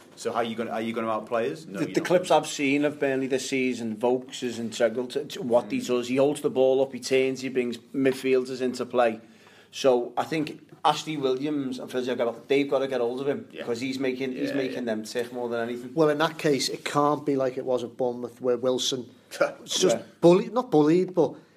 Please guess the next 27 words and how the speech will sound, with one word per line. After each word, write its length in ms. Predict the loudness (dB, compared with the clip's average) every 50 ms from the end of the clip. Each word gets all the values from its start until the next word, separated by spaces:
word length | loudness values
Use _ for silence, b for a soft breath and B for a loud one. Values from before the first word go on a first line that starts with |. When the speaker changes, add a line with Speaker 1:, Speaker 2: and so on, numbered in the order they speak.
| B B _ -12
Speaker 3:
he 140 | -10 -10 -6
just 240 | -4 -4 -2 0
had 160 | 2 2 2 4
Jags 300 | 6 4 4 4 4 0
off, 260 | 0 0 0 0 2
really. 200 | 4 4 4 4
Speaker 2:
Yeah, 40 | 2
Speaker 3:
It 20 | -2
was 80 | -2
Speaker 2:
yeah. 60 | -4 -2
Speaker 3:
frustrating. 460 | -2 -2 0 4 4 4 4 2 -2
Phil 240 | 0 4 6 6 6
was 140 | 6 4
on 100 | 4 2
it 120 | 2 0 -4
straight 280 | 0 2 2 2 2
away. 280 | 0 2 2 2 2 0
Speaker 2:
Mm. 320 | -4 -10 -14 -14 -14 -14 -14 -10
Speaker 3:
It's 100 | -6 -2
like, 140 | -2 -2 2
there's 340 | 2 4 4 2 0 -2 -2
two 180 | 0 0 0 0
really 420 | 2 2 4 6 6 6 6 4
experienced, 720 | 2 0 -4 -2 0 2 2 4 2 0 -2 -6 -8 -6 -4 -2 2
tough, 380 | 4 4 4 2 -2 -14 -18 b b b b b b b b b b b _ _ _ _ -6
Premier 400 | 2 2 2 4 4 4 4 4
Division 600 | 2 0 0 0 0 0 -2 -4 -6 -8 -10